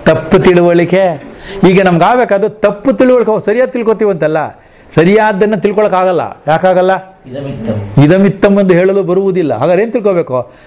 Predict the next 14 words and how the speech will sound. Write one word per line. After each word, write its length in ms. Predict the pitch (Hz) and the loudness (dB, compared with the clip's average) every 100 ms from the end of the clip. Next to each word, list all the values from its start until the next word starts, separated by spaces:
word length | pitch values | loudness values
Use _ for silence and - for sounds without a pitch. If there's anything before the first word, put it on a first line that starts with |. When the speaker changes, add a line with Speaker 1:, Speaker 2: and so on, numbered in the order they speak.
| - - | -6 0
Speaker 1:
ಈ 180 | 139 208 | 2 2
ತಪ್ಪು 460 | 214 - 170 - 202 | 2 0 -2 0 2
ಇದೆಯಲ್ಲ, 260 | 151 139 | 2 2
ಇದು 260 | 160 143 226 | 0 0 -2
ನನ್ನ 320 | 151 135 160 | -2 -2 -2
ತಪ್ಪು 480 | 202 - 151 - 196 | -2 -2 -4 0 0
ತಿಳುವಳಿಕೆ. 960 | - 147 139 139 123 123 151 143 - - - - - | 2 2 4 2 0 -2 -2 -2 -6 -20 -20 -4 0
ಈ 40 | 156 | 2
ತಪ್ಪು 480 | 151 214 214 214 240 | 2 0 2 2 2
ತಿಳುವಳಿಕೆಯಲ್ಲಿ 640 | 262 233 196 185 165 135 | 4 4 4 2 0 -2
ಪ್ರಥಮವಾಗಿರುವ 920 | - 151 151 226 233 226 214 202 196 | -2 -2 0 0 0 0 -2 -2 -2
ತಪ್ಪು 340 | 170 170 - 196 | -2 -6 -6 -6
ತಿಳುವಳಿಕೆಯನ್ನ 640 | 180 165 147 135 139 127 | -2 0 -2 -2 -4 -4
ಹೋಗಿಲಾಡಿಸಿಕೊಳ್ಳುವುದು 1400 | 120 180 170 160 131 127 127 117 113 120 151 170 180 180 | 0 0 2 0 -2 -6 -4 -2 -2 0 2 2 0 -6